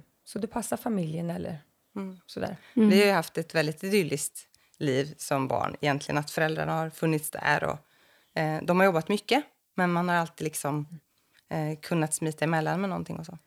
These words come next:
Speaker 3: Jobbade båda föräldrarna med jordbruket?
Speaker 2: Eh, mamma var ju supermamma.
Speaker 1: Hon var
Speaker 2: Hon
Speaker 1: hemma till jag, som är yngst då, var elva år.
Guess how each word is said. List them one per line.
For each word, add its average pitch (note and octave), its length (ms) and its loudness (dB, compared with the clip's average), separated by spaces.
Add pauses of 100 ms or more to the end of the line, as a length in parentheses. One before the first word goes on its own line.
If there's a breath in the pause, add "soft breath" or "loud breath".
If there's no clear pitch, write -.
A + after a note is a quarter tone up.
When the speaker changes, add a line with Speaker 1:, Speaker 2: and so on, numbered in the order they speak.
(140)
Speaker 3:
Jobbade G#3 320 8
båda G3+ 300 4
föräldrarna F#3 400 0
med F3 340 0
jordbruket? - 600 -6 (400)
Speaker 2:
Eh, E3 260 0
mamma F3 500 2
var F#3 260 2
ju D#3+ 80 -2
supermamma. - 540 -6 (680)
Speaker 1:
Hon - 80 -16
var F#3 80 -2
Speaker 2:
Hon G3+ 100 2
Speaker 1:
hemma G3+ 240 2
till F#3+ 220 -4
jag, A3+ 420 2
som G3+ 140 0
är - 80 -2
yngst A3 260 2
då, G3 140 -2
var F3 240 0
elva E3 340 0
år. F3 260 -2